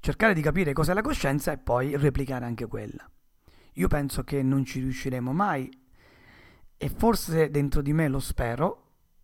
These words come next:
perché oltre al fatto che il nostro superpotere, eh, renderebbe i robot davvero molto, molto, oh, pericolosi.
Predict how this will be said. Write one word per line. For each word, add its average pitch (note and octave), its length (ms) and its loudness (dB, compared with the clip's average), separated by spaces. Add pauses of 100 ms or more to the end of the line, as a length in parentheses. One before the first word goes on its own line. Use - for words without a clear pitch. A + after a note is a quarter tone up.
(460)
perché C3 520 0
oltre C#3+ 320 -2
al C3 80 -6
fatto D3 360 -4
che C3+ 360 -4 (200)
il B2+ 140 -8
nostro C#3 600 -4
superpotere, C#3 1040 0 (1000)
eh, E4+ 280 -20 (340)
renderebbe D#3+ 840 4
i E3 100 -2
robot D#3+ 260 4
davvero C#3 540 2 (140)
molto, D3 560 0
molto, C3+ 800 -8
oh, B2 320 -10
pericolosi. - 680 -2